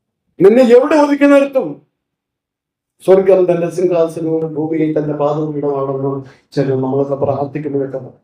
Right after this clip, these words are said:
അറിഞ്ഞു അറിയാതെ പ്രാർത്ഥിക്കാറുണ്ട്. അവിടെ ഒതുക്കി നിർത്തുവാനായിട്ട് നാം പലപ്പോഴും ശ്രമിക്കുന്നത്. ഒരു ചോര്, നാല് ചോര് കെട്ടി അതിനകത്ത് കർത്താവിനെ ഇരുത്താനായിട്ട്.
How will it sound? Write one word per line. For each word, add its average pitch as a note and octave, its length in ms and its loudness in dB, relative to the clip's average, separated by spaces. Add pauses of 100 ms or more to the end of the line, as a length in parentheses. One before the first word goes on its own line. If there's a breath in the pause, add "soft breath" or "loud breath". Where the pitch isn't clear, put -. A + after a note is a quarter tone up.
(120)
അറിഞ്ഞു B2+ 380 -4
അറിയാതെ B2 440 -6
പ്രാർത്ഥിക്കാറുണ്ട്. A#2+ 720 -10
അവിടെ D#3 180 0
ഒതുക്കി E3 560 -4
നിർത്തുവാനായിട്ട് F#3+ 920 0 (380)
നാം E3 120 -2
പലപ്പോഴും D3+ 420 -6
ശ്രമിക്കുന്നത്. B2 480 -12
ഒരു C#3+ 80 -6
ചോര്, D3+ 420 -4
നാല് C#3+ 200 -2
ചോര് C#3+ 300 -6
കെട്ടി C#3+ 420 -10 (180)
അതിനകത്ത് C#3 540 -2
കർത്താവിനെ B2 640 -6
ഇരുത്താനായിട്ട്. A#2+ 680 -12